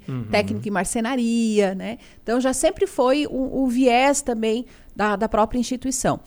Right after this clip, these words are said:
Speaker 2: E hoje, a gente, mais do que nunca, a gente sabe da grande carência de mão de obra, né? Em todas as áreas.
Speaker 1: Uhum.
Speaker 2: Então, a gente tem lá, além do curso técnico de enfermagem, a gente tem formação pra técnico em eletrotécnica,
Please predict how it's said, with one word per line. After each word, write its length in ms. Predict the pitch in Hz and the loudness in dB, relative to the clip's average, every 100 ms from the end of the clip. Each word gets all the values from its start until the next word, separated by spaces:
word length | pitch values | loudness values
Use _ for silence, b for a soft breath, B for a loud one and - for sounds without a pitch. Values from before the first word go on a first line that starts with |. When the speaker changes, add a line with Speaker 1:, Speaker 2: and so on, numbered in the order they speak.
| B B B | B B B
Speaker 2:
E 120 | 262 | 6
hoje, 220 | 285 349 | 8 8
a 60 | 403 | 6
gente, 120 | 359 302 | 4 4
mais 220 | 269 349 | 4 4
do 80 | 359 | 2
que 100 | 277 | 2
nunca, 280 | 262 302 | 2 2
a 40 | 294 | 2
gente 180 | 277 269 | 2 0
sabe 340 | - 247 233 | -4 -4 -2
da 140 | 208 190 - - | -2 -4 -8 -4
grande 520 | 190 220 254 254 226 | -2 0 0 0 -2
carência 480 | 233 240 220 233 233 | -2 -2 0 -2 -2
de 100 | 220 | -4
mão 180 | 214 208 | -4 -4
de 140 | 202 | -2
obra, 340 | 180 185 277 | 0 2 2
né? 220 | 269 196 247 - | 0 -2 -6 -8
Em 80 | 202 | -4
todas 500 | - 220 262 254 214 | 0 2 2 0 0
as 160 | 190 | -2
áreas. 360 | 170 165 262 285 | -2 -4 -4 -6
Speaker 1:
Uhum. 340 | 113 98 90 87 | -6 -8 -8 -8
Speaker 2:
Então, 240 | - 226 | -2 0
a 60 | 240 | 0
gente 260 | 247 262 | -2 -6
tem 220 | - 226 240 | -4 -2 2
lá, 120 | 226 | 2
além 240 | 220 220 | 2 0
do 80 | 302 | -2
curso 260 | 285 277 - | 0 -4 0
técnico 340 | 254 254 254 | -2 0 -4
de 100 | 240 | -4
enfermagem, 520 | 240 233 208 190 254 | -6 -6 -4 -2 -2
a 20 | 240 | -4
gente 160 | 233 | -6
tem 100 | 233 | -8
formação 400 | 226 220 208 240 | -8 -6 -4 -6
pra 140 | 233 220 | -6 -4
técnico 460 | - 226 233 226 | -4 -4 -6 -4
em 60 | 220 | -2
eletrotécnica, 960 | 202 202 185 - 220 220 - 214 214 | -2 -4 -6 0 0 0 -2 -6 -6